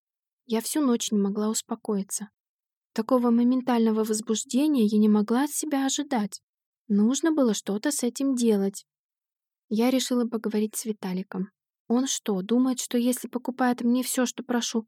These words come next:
то секса не надо? Вдруг у меня появилась мысль, что мой муж не может больше заниматься любовью,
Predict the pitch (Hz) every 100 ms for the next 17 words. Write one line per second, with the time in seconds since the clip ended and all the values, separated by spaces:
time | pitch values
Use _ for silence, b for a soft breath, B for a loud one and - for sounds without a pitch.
0 | - 247 - 240 - 233 240 269 339 359
1 | 220 _ _ _ _ _ - 220 262 294
2 | - 220 233 226 233 226 233 226 - 254
3 | 330 - 208 214 - 226 226 226 226 262
4 | 320 - _ - 214 208 240 294 359 269
5 | 254 220 208 220 220 196 - 247 240 214
6 | 202 190 196